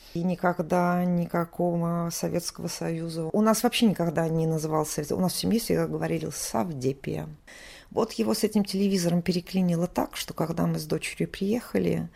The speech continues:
Татьяна, его жена, стояла на лестнице около мусоропровода, пока папа слушал новости,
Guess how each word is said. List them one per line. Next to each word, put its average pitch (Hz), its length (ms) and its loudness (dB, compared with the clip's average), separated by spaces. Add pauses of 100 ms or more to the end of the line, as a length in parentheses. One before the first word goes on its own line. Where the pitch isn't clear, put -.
(380)
Татьяна, 185 460 2
его 151 280 0
жена, 165 580 -2 (240)
стояла 170 920 2
на 175 160 2
лестнице 180 480 2
около 160 240 -2
мусоропровода, 170 800 -2
пока - 280 0
папа 208 300 -2
слушал 196 380 -4
новости, 147 680 -2